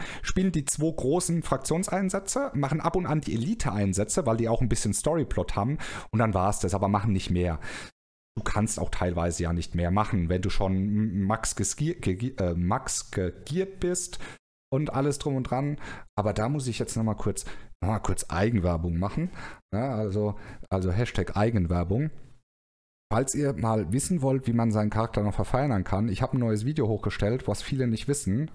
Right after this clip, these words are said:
ähm, wo man sich mal so die Charakterwerte angucken kann und was auch die verschiedenen Caps sind. Weil wenn ich mir manche Sets so angucke, haben die Leute, glaub ich, nicht so wirklich auf dem Schirm, äh,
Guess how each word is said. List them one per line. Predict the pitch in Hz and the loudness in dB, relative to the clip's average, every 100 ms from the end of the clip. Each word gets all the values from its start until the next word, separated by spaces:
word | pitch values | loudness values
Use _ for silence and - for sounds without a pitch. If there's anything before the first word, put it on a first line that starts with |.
| 95 | -4
ähm, | 101 107 110 104 - - - | 0 0 0 -2 -8 -12 -4
wo | 98 | 0
man | 104 107 | 0 0
sich | 113 - | 0 0
mal | 104 | 0
so | |
die | 101 | -2
Charakterwerte | 101 120 127 - 92 95 87 | 0 0 0 0 2 2 2
angucken | 82 90 - - | 2 2 0 -2
kann | - 98 131 - - - - - | 0 2 0 -2 -8 -12 -6 0
und | 101 | 2
was | 120 | 2
auch | - 117 | 2 0
die | 110 | 0
verschiedenen | 107 - 151 101 98 | 0 0 0 0 0
Caps | - 135 - - | 0 -2 -2 -2
sind. | 80 80 - - - _ | -2 -2 -4 -8 -12 _
Weil | 98 | 2
wenn | 120 165 | 2 2
ich | - | 2
mir | |
manche | 131 135 123 | 2 2 2
Sets | - 180 - | 2 0 2
so | 101 | 2
angucke, | 98 95 110 107 151 175 - - - - | 2 2 0 0 0 0 -6 -12 -8 -2
haben | 117 | 0
die | 123 | 2
Leute, | 123 143 143 | 2 2 0
glaub | 127 123 | 0 0
ich, | 127 | 0
nicht | 139 135 | 0 0
so | 135 | 0
wirklich | 131 131 113 | 0 0 0
auf | |
dem | 117 | 2
Schirm, | - - 120 135 151 - - - - - | 0 2 2 2 0 -4 -10 -14 -4 0
äh, | 113 113 | 2 2